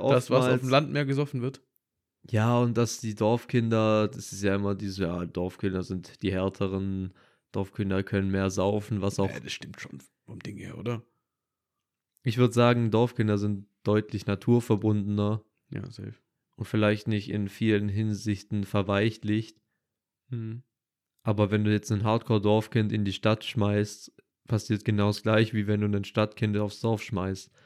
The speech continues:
Speaker 2: Und zwar, die finden sich halt nicht zurecht, weil die nicht in ihrer Bubble sind.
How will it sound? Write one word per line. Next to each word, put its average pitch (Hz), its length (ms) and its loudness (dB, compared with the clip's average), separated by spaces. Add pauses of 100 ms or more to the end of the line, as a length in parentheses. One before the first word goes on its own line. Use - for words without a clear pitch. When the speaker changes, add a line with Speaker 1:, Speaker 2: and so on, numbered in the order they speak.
(1400)
Speaker 2:
Und 107 120 -8
zwar, 98 300 2
die 101 180 -4
finden 107 320 2
sich 101 200 0
halt 104 160 4
nicht 104 160 2
zurecht, 110 380 2
weil 101 120 2
die 98 100 -2
nicht 101 180 -2
in 104 80 0
ihrer 104 220 2
Bubble 104 300 2
sind. 98 300 -4